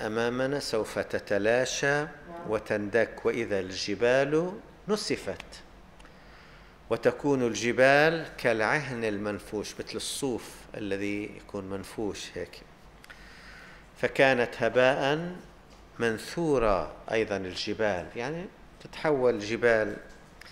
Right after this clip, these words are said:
إلى، كما أشار الله بعد ذلك: "فكانت هباءً منبثا". هباء تعني الغبار، تصبح مثل الغبار الذي ينتشر،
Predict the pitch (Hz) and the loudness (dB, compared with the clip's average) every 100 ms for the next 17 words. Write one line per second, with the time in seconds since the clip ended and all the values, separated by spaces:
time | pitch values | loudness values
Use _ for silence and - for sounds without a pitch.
0 | - - - - - - 127 117 113 - | -20 -20 -20 -20 -12 0 6 8 6 4
1 | 135 120 110 - 113 107 104 110 104 101 | 4 4 2 4 4 6 4 2 4 2
2 | 107 117 131 - - 107 - 127 110 98 | 4 4 4 -2 -6 -2 0 2 2 -2
3 | - 104 98 117 123 143 143 151 160 170 | -6 -8 -2 0 0 -2 -4 -6 -8 -12
4 | - - - 113 104 101 117 151 - - | -18 -20 -16 -10 -8 -6 -4 -4 -6 -4
5 | 98 82 - - - - 156 156 175 170 | -4 -4 -8 -16 -18 -4 0 6 8 8
6 | - - - - - - 139 143 143 156 | 4 -6 -14 -16 -18 -2 0 2 0 -2
7 | 131 117 120 117 92 - - - - - | -4 0 2 2 -2 -6 -16 -20 -20 -20
8 | - - - - - - 135 - 117 - | -20 -20 -20 -20 -18 -6 -6 -4 -8 -10
9 | - - - - 104 98 104 101 85 - | -16 -14 -8 -6 -4 -4 -2 -4 -4 -12
10 | - - - - - - 107 107 98 104 | -20 -20 -20 -20 -20 -4 0 2 2 2
11 | 107 120 - 123 - 147 147 | 2 0 2 0 2 0 0